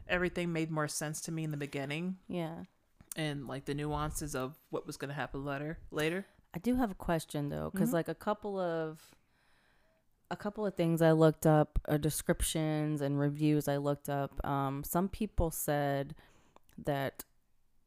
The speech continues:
Speaker 2: Christian, the daughter's accident was a car accident, but, like, some, some
Speaker 1: Yeah.
Speaker 2: places said that he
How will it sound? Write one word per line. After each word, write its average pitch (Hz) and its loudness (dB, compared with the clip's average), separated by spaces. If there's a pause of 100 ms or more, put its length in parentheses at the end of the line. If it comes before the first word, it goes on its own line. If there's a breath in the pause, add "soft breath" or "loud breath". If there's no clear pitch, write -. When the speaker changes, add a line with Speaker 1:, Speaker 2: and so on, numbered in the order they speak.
(120)
Speaker 2:
Christian, 143 0
the 139 0
daughter's 139 0 (1080 soft breath)
accident 151 -2
was 147 -4
a 143 -6
car 226 4
accident, 156 0
but, - 4
like, 143 2
some, 240 2
some 226 2
Speaker 1:
Yeah. 196 6
Speaker 2:
places 175 2
said 165 4
that - -2
he 202 -2